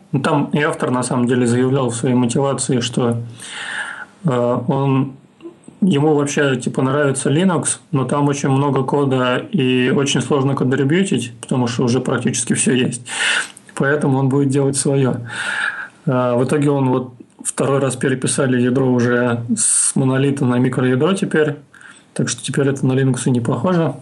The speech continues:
Но в целом, да, я как-то попробовал запустить, э, на вир-, на этом, на эмуляторе у меня запустилось, на Q M. Там,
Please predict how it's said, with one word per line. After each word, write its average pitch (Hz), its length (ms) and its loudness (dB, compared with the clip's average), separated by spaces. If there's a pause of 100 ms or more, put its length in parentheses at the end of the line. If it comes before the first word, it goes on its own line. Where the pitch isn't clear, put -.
(220)
Но 139 420 0 (720)
в - 340 -2
целом, 170 300 2
да, 131 160 2
я 123 180 2
как-то - 280 -4
попробовал 131 640 0
запустить, 151 560 -2 (920)
э, 202 60 4
на 123 420 2
вир-, 147 240 2
на 131 300 2
этом, 117 400 0
на 135 180 2
эмуляторе 143 460 2
у 123 80 2
меня 127 140 4
запустилось, 190 600 0
на 143 100 2
Q 139 180 2
M. 127 300 2 (560)
Там, 127 300 0